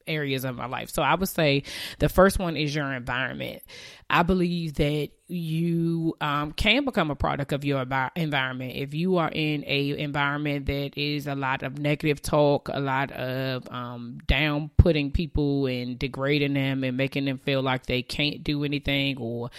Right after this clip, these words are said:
talking down to people, that you will internalize that. And anybody that tells you any different,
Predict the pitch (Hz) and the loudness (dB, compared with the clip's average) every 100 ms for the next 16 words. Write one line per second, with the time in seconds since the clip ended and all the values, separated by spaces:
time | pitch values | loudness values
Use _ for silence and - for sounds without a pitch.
0 | - - - 208 196 175 156 151 156 156 | -16 -16 4 4 6 4 4 4 2 0
1 | 175 147 143 147 139 139 165 165 165 220 | 0 0 -2 -2 0 2 2 0 0 0
2 | 202 180 185 - 156 147 175 160 143 123 | 2 6 6 6 -2 -2 -2 0 0 0
3 | 131 135 120 135 143 180 180 160 156 147 | -2 -2 -2 -2 -2 0 2 4 4 2
4 | 160 147 143 139 131 131 127 131 123 - | 2 2 0 -2 -2 -2 -4 -4 -8 -8